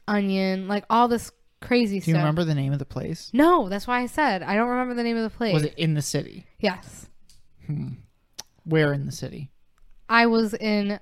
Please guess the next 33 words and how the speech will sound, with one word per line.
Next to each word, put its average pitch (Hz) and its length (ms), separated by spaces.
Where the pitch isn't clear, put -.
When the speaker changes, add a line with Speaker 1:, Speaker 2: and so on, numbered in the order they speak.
Speaker 1:
high 196 160
school. 160 440
I 196 160
don't 196 280
Speaker 2:
Ugh. - 140
Speaker 1:
know 180 320
where 175 120
it 165 60
Speaker 2:
Was 160 100
it, 165 60
Speaker 1:
was. 165 40
Speaker 2:
like, 156 240
in 156 180
downtown 143 540
Chicago 170 460
or 175 140
in, 147 160
like, 139 320
Speaker 1:
A 240 100
neighborhood. 185 460
Speaker 2:
a 135 60
Bridgeport-y 131 800
type 135 340
area? - 540
Speaker 1:
Kind 233 180
of 226 80
like 208 140
a 190 80
Bridgeport-y 180 500
type 170 240
area. 165 580
Speaker 2:
Oh, - 60
man. 123 480